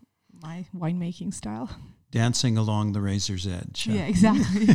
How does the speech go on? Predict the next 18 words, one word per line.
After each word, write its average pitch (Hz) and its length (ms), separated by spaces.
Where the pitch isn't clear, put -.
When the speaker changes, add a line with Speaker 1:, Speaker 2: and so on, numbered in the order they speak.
Speaker 2:
<laughs> - 280
Speaker 1:
Everything 220 500
needs 190 300
to 214 80
line 190 320
up 170 160
perfectly. 196 800
<laughs> 254 100
Speaker 2:
So 170 260
one 190 220
of 233 140
the 175 80
themes 127 520
on 120 240
this 120 200
podcast 110 760
is 117 600
how 135 760